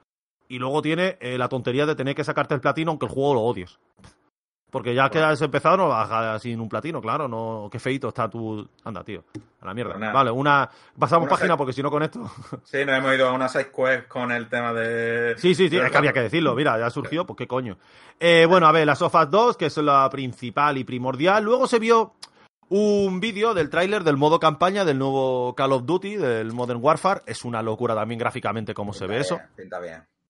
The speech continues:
Speaker 1: Sí, los bigot-, el bigote patillas este, vaquero.
Speaker 2: Capitán Price.
Speaker 1: Sí, sí,
Speaker 2: Capitán
Speaker 1: vea qué pedazo de mustacho, de Buslagan.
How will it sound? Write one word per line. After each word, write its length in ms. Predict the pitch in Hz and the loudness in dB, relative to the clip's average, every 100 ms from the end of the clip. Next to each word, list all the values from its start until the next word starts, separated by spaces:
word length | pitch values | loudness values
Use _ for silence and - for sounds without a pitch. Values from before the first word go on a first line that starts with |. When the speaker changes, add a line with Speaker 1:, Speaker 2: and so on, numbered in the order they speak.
| _ | _
Speaker 1:
Sí, 200 | 147 139 | -4 -2
los 120 | 113 | -2
bigot-, 360 | 120 117 143 131 | -4 0 0 0
el 120 | 127 | -2
bigote 300 | 123 127 123 | 0 0 2
patillas 420 | 117 147 151 151 | 2 0 0 0
este, 1000 | 160 - 180 160 147 139 135 127 123 117 | -2 0 2 2 0 0 -2 -2 -2 -2
vaquero. 380 | 120 131 147 214 | -2 -2 -2 0
Speaker 2:
Capitán 180 | 220 127 | -2 -2
Price. 480 | 135 123 104 - _ _ _ _ - | 0 0 -2 -12 _ _ _ _ -4
Speaker 1:
Sí, 120 | 180 | 0
sí, 60 | 160 | 2
Speaker 2:
Capitán 180 | 175 | 2
Speaker 1:
vea 160 | 139 139 | 0 0
qué 100 | 135 | 0
pedazo 300 | 131 123 127 | -2 -2 -2
de 160 | 120 117 | -2 -2
mustacho, 520 | 117 - 151 175 185 | -6 0 0 0 -2
de 80 | 123 | -2
Buslagan. 560 | 101 101 143 185 202 | -4 -2 -2 -2 -6